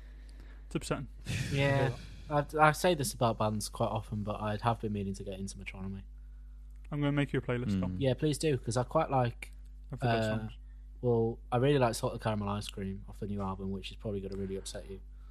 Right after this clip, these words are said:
Speaker 1: I, I, I like that song, but that's, you're not gonna get much of that.
Speaker 3: No.
Speaker 2: No.
Speaker 3: <laughs> You're gonna
Speaker 2: Um,
Speaker 3: get
Speaker 1: You can get cl-,
Speaker 3: better
Speaker 1: there's
Speaker 3: songs.
Speaker 1: some close, but, uh, yeah, it's a
Speaker 2: Well,
Speaker 1: good song, to be fair.
Speaker 2: that,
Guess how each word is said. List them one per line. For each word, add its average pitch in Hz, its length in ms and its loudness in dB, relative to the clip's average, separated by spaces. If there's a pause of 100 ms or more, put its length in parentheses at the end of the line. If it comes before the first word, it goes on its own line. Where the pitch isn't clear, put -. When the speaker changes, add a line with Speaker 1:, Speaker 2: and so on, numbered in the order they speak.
(920)
Speaker 1:
I, 208 400 0
I, 180 80 8
I 202 40 8
like 185 200 4
that 160 120 0
song, 160 240 0
but 127 180 -2 (380)
that's, 151 280 -8
you're 139 80 0
not 151 120 -4
gonna 147 160 0
get 123 40 -4
much 143 180 -2
of 135 80 4
that. 127 160 4 (300)
Speaker 3:
No. 107 400 2 (300)
Speaker 2:
No. 240 60 0
Speaker 3:
<laughs> - 0 - (1200)
You're 123 120 6
gonna 117 140 10
Speaker 2:
Um, 113 60 10
Speaker 3:
get 104 60 10 (100)
Speaker 1:
You 95 60 0
can - 0 -
get 113 140 0 (100)
cl-, 101 120 10
Speaker 3:
better 95 120 -2
Speaker 1:
there's 165 60 0
Speaker 3:
songs. - 140 0
Speaker 1:
some 127 320 0
close, 107 460 -6
but, 104 180 -8 (180)
uh, - 40 -12 (200)
yeah, 135 200 -2
it's 107 100 -8
a - 220 -14 (100)
Speaker 2:
Well, 127 180 10
Speaker 1:
good 120 100 4
song, 113 240 -6
to - 80 -14
be 139 60 -8
fair. - 140 -10 (160)
Speaker 2:
that, 143 220 8